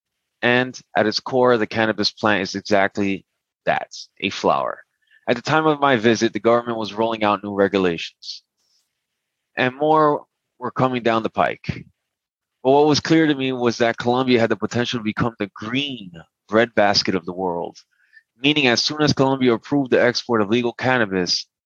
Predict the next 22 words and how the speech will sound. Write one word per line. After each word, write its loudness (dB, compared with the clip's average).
no 0
other 4
country 0
would 0
be 4
able 2
to 2
compete -6
with -14
the 2
high 2
quality, 2
low -2
cost 0
nature -8
of -4
the -4
Colombian -6
plants. -8
And 0
the 2
market 2